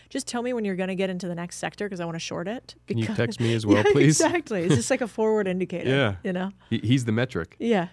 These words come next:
Speaker 2: On
Speaker 1: yeah.
Speaker 2: the, he's the T A that I need to look at.
Speaker 1: Yeah, that's exactly right. And I think if instead you just stayed in the game, um, then you, first of all, you can see into the future 'cause you've got all these reps. And second of all, uh, everybody that's against you, um, has cleared out.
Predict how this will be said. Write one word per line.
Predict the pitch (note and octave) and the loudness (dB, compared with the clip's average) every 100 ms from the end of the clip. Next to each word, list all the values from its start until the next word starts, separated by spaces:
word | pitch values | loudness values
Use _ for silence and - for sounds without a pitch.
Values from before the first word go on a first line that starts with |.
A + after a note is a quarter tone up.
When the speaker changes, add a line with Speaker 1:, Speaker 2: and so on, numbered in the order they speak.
| - | -2
Speaker 2:
On | |
Speaker 1:
yeah. | - F3+ | 0 0
Speaker 2:
the, | A#2 | -2
he's | A2+ | -6
the | A2+ | -6
T | G2+ G#2+ | -4 -2
A | G#2 G#2 | 0 -2
that | F2+ | -2
I | F2+ | -6
need | F2+ | -8
to | F2 | -8
look | F2+ F2 | -8 -6
at. | E2+ _ | -8 _
Speaker 1:
Yeah, | B3 G#3 | -4 -4
that's | F#3+ - | -6 -10
exactly | F#3+ F3+ F3+ G3 | -6 -6 -6 -6
right. | F#3+ F3 E3 - | -4 -4 -8 -8
And | G3 | -4
I | F#3+ | -4
think | G#3 F#3+ | -4 -6
if | F#3+ G3+ | -8 -8
instead | F3 - B3+ A#3+ | -8 -8 -8 -6
you | |
just | F#3+ G3 | -6 -6
stayed | - - G3+ | -8 -4 -4
in | G#3 | -4
the | F3+ | -4
game, | E3 A3 F3 D#3 - _ _ _ | -4 -4 -6 -8 -12 _ _ _
um, | F#3+ F#3 F3+ F3 F3+ _ _ _ - | -4 -2 -2 -4 -8 _ _ _ -4
then | A3+ | -2
you, | B3 | -4
first | - C4+ | -4 -2
of | G#3 | 0
all, | F#3+ | -2
you | |
can | F#3 | -4
see | E3 | -6
into | G3 | -4
the | F3 | -4
future | G#3 G3+ F3 | -6 -4 -6
'cause | E3+ | -6
you've | D#3+ | -8
got | E3 F3 | -6 -6
all | E3 | -6
these | D#3 | -6
reps. | D#3+ F3+ E3 - - _ _ _ - | -4 -4 -6 -16 -18 _ _ _ -6
And | G3 F3+ | -6 -6
second | - A#3 A#3+ | -4 -4 -4
of | G3 | -6
all, | E3+ E3+ F3+ _ _ _ | -4 -6 -10 _ _ _
uh, | F#3+ F3+ F3 F3+ _ | -8 -6 -6 -8 _
everybody | G3 G#3+ G3+ | -8 -6 -6
that's | F#3+ F3+ | -6 -10
against | E3+ A3+ B3+ - | -10 -10 -12 -8
you, | G3 F#3 F#3 _ _ _ _ - | -4 -4 -6 _ _ _ _ -4
um, | F#3+ F#3+ G3 - _ | -2 -2 -4 -10 _
has | G#3+ | -14
cleared | - A#3 | -4 -2
out. | C4 F#3 | -2 -6